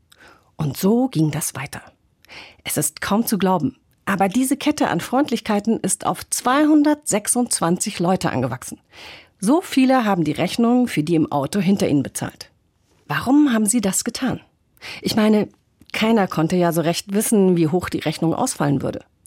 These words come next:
Vielleicht war sie ja viel höher, als es die eigene gewesen ist. Wie es scheint, haben solche Überlegungen keine Rolle gespielt. Ich glaube, sie haben das getan, weil es sie einfach glücklich gemacht hat. Denn bei so einer Aktion werden Glückshormone ausgeschüttet.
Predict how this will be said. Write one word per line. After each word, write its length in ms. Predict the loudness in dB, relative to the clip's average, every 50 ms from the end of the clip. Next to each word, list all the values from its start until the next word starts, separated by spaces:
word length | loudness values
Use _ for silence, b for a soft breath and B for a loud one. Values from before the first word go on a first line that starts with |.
| B B B B B B B B _ -4
Vielleicht 540 | 0 0 2 2 2 2 0 -4 -10 -8 -6
war 120 | -4 -2
sie 100 | 0 0
ja 100 | 0 0
viel 240 | -2 -4 -6 -4 0
höher, 200 | 2 2 4 4
als 280 | 4 2 0 -2 -2 -2
es 160 | -4 -4 -6
die 200 | -6 -8 -4 -2
eigene 260 | -2 0 2 2 2
gewesen 340 | 2 0 -2 -2 -2 -4 -6
ist. 280 | -6 -8 -14 _ -20 _ _ B B B B B B B B B B _ _ 0
Wie 100 | 2 2
es 120 | 4 4
scheint, 440 | 2 0 0 2 4 4 2 2 2
haben 200 | 0 2 2 2
solche 300 | 2 2 0 0 0 -2
Überlegungen 680 | 0 2 2 2 2 2 2 2 2 4 2 2 0 -2
keine 280 | -6 -4 0 2 2 2
Rolle 220 | 2 2 0 0
gespielt. 560 | -2 -4 -8 -8 -10 -12 -14 -14 -16 -20 -20 _ _ _ _ _ _ _ _ _ -12
Ich 220 | -12 -10 -10 -8
glaube, 420 | -6 -6 -2 -2 0 2 2 2 2 B B B B B B B
sie 200 | B -4 -2 -2
haben 220 | 0 2 2 4 4
das 180 | 4 0 -2
getan, 600 | -4 -6 -4 -2 0 2 2 4 4 2 2 2 2
weil 140 | 2 0 0
es 100 | -2 -2
sie 160 | -4 -2 -2
einfach 380 | -2 -2 -2 -4 -6 -6 -2
glücklich 340 | -4 -4 -2 -2 -4 -6 -4
gemacht 320 | -4 -4 -4 -6 -6 -10 -14
hat. 260 | -14 -14 -18 -20 _ _ _ _ _ _ b b b b b b b b
Denn 260 | 2 4 4 6 4 4
bei 140 | 2 2
so 160 | 2 2 2 0
einer 260 | 2 2 0 0 -2
Aktion 640 | -4 -6 -6 -4 0 0 2 4 4 4 2 2 0
werden 360 | 0 0 2 2 2 2 0
Glückshormone 720 | -2 -6 -6 -4 -6 -4 0 2 2 4 4 2 2 0
ausgeschüttet. 680 | -2 -6 -6 -6 -8 -8 -8 -8 -10 -12 -14 -16 -20